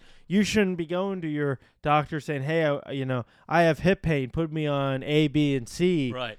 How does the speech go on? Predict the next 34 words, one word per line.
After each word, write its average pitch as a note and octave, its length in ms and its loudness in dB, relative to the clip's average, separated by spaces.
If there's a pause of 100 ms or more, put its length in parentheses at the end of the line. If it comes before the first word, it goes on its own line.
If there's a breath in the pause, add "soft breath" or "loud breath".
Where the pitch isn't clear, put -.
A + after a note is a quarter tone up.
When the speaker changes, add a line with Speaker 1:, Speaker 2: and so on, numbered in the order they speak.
(100)
Speaker 2:
right. B2 240 -10
Speaker 1:
It E3+ 100 -6
should D#3 180 -8
be E3+ 220 -4
like D3 260 -6
you E3 120 -8
go D3+ 300 2
and, C#3 200 -10
"This D3 200 -8
is C#3 100 -12
my C#3+ 160 -4
issue," D#3 360 -4
and C3 120 -8
the B2+ 40 -10
doctor's C#3+ 440 -4
making C3 260 -10
the C3 60 -12
recommendation. B2+ 720 -10 (100)
Speaker 2:
Yeah. A#2+ 280 -14 (120)
Speaker 1:
And E3+ 300 -4
a F3 80 -2
lot G3+ 240 4
of - 80 -10
people F#3 240 -8
don't D#3+ 100 -6
know G#3 160 -4
this, A3 160 -6
but D3 240 -8 (720)
to F#3+ 80 -20
take F3 180 -8
it E3 100 -6
one F#3 220 -2
step D#3+ 260 -4
further, F#3 540 0